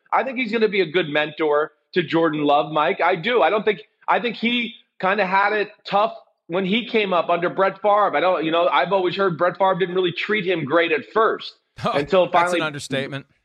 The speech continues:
Speaker 1: And, right, you heard the same things, right? I don't think Aaron Rodgers is gonna do the same thing, but do I think Aaron Rodgers is gonna try to stick it to the Green Bay Packers the set, the first chance he gets,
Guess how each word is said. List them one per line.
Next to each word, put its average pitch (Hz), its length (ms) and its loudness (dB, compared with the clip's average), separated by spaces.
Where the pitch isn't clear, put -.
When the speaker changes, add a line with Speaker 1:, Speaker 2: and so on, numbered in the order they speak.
Speaker 1:
And, 196 420 2
right, 185 220 4
you 208 180 0
heard 190 220 0
the 180 80 -2
same 185 340 -2
things, 170 340 -2
right? 151 280 2
I 214 140 2
don't 240 140 -2
think 202 200 -4
Aaron 196 240 0
Rodgers 180 280 0
is 151 40 -12
gonna 175 160 -2
do 165 120 -2
the 156 100 -4
same 156 340 -2
thing, 190 340 -2
but 226 240 4
do 156 180 2
I 165 160 2
think 208 220 -4
Aaron 180 300 0
Rodgers 175 380 0
is 156 40 -10
gonna 156 180 -4
try 160 220 0
to - 80 -6
stick 185 300 -2
it 170 100 -8
to 160 60 -10
the 156 100 0
Green 165 240 -2
Bay 156 180 4
Packers 165 500 0
the 139 100 0
set, 160 360 -2
the 135 180 0
first 170 260 0
chance 165 260 0
he 156 160 -2
gets, 170 480 0